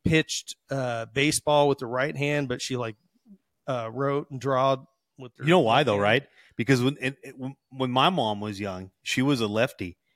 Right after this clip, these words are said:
Speaker 2: But when you go to, when you go to school back then,
Speaker 1: Yeah.
Speaker 2: that was like a demon child. So they,
Speaker 1: Right.
Speaker 2: they corrected you and said, "No, no, you write with your right hand."
Speaker 1: Yeah.
Speaker 2: So it taught my mom how to write with
Speaker 1: Yeah.
Speaker 2: both hands.
Speaker 1: My, my mom got, um, if you talk to her, sh-,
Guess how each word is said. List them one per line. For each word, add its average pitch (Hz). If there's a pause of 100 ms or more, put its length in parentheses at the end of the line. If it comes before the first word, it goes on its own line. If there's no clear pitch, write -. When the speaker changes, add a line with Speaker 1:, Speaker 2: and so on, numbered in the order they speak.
(160)
Speaker 2:
But 120
when 110
you 117
go 135
to, 120
when 113
you 127
go 131
to 110
school 143
back 139
then, 139
Speaker 1:
Yeah. 135
Speaker 2:
that 131
was 143
like 127
a -
demon 117
child. 85 (260)
So -
they, 127
Speaker 1:
Right. 190
Speaker 2:
they 131
corrected 135
you 110
and 110
said, 110
"No, 135
no, 135
you 117
write 139
with 107
your 104
right 135
hand." 92 (180)
Speaker 1:
Yeah. 143
Speaker 2:
So 139
it 131 (120)
taught 139
my 127
mom 123
how 139
to 117
write 113
with 127
Speaker 1:
Yeah. 175
Speaker 2:
both 101
hands. 113
Speaker 1:
My, 160 (240)
my 143
mom 135
got, 131
um, 117 (100)
if 123
you 131 (160)
talk 147
to 131
her, 123
sh-, -